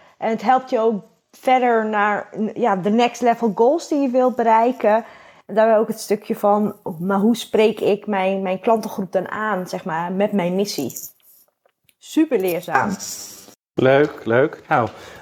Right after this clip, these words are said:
Speaker 2: eh, super. Ja, dus dat was, eh, dat was het eigenlijk qua, eh, interieurtalk voor volgend, eh, jaar. Eh,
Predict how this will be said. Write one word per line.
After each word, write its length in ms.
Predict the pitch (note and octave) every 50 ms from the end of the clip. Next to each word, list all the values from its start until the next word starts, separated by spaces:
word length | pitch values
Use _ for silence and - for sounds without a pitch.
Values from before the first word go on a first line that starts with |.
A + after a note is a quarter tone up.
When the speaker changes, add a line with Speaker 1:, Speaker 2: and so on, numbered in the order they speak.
| - _
Speaker 2:
eh, 280 | - F3 E3+ E3 E3+
super. 320 | E3 - - G#3+ G#3+ G#3 F#3
Ja, 140 | F#3+ F#3 E3+
dus 140 | G3+ G3+
dat 140 | - A3 G#3
was, 260 | - G3+ F#3+ G3 -
eh, 360 | F#3 F3+ E3+ E3+ E3+ E3+ E3 E3 - - - - -
dat 240 | - D3 D#3+ E3 -
was 120 | F#3 F3
het 100 | - - E3
eigenlijk 280 | D#3 C#3 D3 D#3 C#3+ - - -
qua, 440 | - D3 C#3 B2+ B2+ B2 B2+ - D#3+
eh, 180 | C3+ A#2 B2+ -
interieurtalk 460 | D3 D3+ E3 E3+ E3+ E3+ E3+ E3+ E3+
voor 160 | E3+ D#3+ D3
volgend, 500 | - - D3+ D3+ D3 D3 C3+ C3 C3 -
eh, 220 | B2+ B2 A#2 A2+ A2+
jaar. 320 | B2 C3 C#3+ E3+ F#3 A3 A#3+
Eh, 40 | -